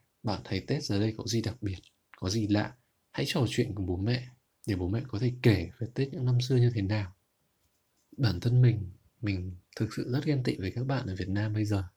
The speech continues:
Thực sự ghen tị luôn. Mình có lẽ sẽ phải, và chắc chắn, và sẽ theo dõi Tết từ xa vậy.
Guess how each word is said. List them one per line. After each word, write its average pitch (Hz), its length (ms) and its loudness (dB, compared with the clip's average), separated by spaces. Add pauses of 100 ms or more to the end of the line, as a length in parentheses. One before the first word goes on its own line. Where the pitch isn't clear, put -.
(640)
Thực - 160 -8
sự - 120 -6
ghen 113 200 -2
tị - 120 -2
luôn. 110 300 0 (340)
Mình 98 340 2 (320)
có 110 120 -4
lẽ 143 380 -2
sẽ - 140 -6
phải, 131 380 -2 (240)
và 107 80 -2
chắc 131 220 -2
chắn, 101 380 2 (960)
và 95 100 -4
sẽ 120 160 -2
theo 127 160 2
dõi 113 220 -2
Tết 156 160 0
từ 107 100 2
xa 113 280 0
vậy. 123 160 -6